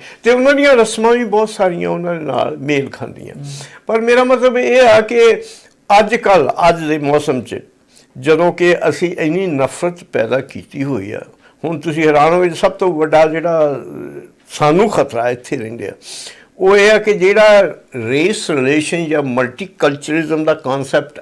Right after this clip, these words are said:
Speaker 1: ਅਸੀਂ ਬਣਾ ਰਹੇ ਸੀ, ਇਸ ਜੰਗ ਨੇ ਉਹਨੂੰ ਵੀ ਤੋੜਤਾ।
Speaker 2: ਹਾਂ।
Speaker 1: ਇੱਥੇ ਕਈ ਵਾਰੀ ਉਹ ਥ੍ਰੈਟ ਆ ਗਏ ਬੱਚਿਆਂ ਨੂੰ,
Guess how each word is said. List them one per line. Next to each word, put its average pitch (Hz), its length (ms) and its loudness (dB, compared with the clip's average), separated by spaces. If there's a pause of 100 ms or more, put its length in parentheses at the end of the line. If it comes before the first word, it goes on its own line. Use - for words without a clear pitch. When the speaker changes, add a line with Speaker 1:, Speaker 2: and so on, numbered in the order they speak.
Speaker 1:
ਅਸੀਂ 156 220 -4
ਬਣਾ 107 320 -6
ਰਹੇ 151 200 0
ਸੀ, 104 300 -8 (480)
ਇਸ 214 260 2
ਜੰਗ 185 300 2
ਨੇ 214 140 2
ਉਹਨੂੰ 254 320 2
ਵੀ 233 80 0
ਤੋੜਤਾ। 131 520 -6 (460)
Speaker 2:
ਹਾਂ। 143 80 0
Speaker 1:
ਇੱਥੇ 185 260 0
ਕਈ 180 260 2
ਵਾਰੀ 170 460 0
ਉਹ 156 500 -2 (280)
ਥ੍ਰੈਟ - 400 0
ਆ 92 100 0
ਗਏ 92 160 -6
ਬੱਚਿਆਂ 104 440 -10
ਨੂੰ, 101 160 -14